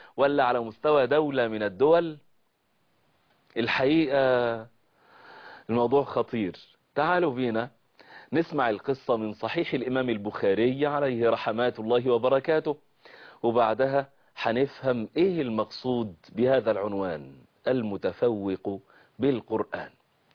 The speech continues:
هذه القصة أخرجها الإمام الكبير العلم سيدي الإمام البخاري عليه رحمات الله وبركاته،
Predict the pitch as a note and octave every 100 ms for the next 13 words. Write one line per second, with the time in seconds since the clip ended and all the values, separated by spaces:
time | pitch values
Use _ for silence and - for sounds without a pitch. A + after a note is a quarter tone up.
0 | _ _ - - - - - - F#3 A#3+
1 | G#3+ F#3 C#3 - D3 - C#3 D3 F3+ F3+
2 | E3 D#3 C3+ C#3+ D#3 C#3 A#2+ D3 C3+ F3
3 | C#3+ - - _ _ _ _ _ _ _
4 | _ - C3+ C3 A#2 D#3+ E3+ E2 C#2 _
5 | _ _ _ _ _ _ - A#2+ A#2 D3+
6 | D#3+ D3+ C#3 B2+ C3+ _ _ _ - C#3
7 | B2+ C3+ E3 G3 D3+ A#2+ - B2 A2 D3
8 | C#3 A#2 B2+ E3+ D#3+ C#3+ C#3+ C3+ - C3+
9 | C#3+ E3 D3+ C#3+ D3 D3+ C#3 C#3 C3 A#2
10 | F2 D2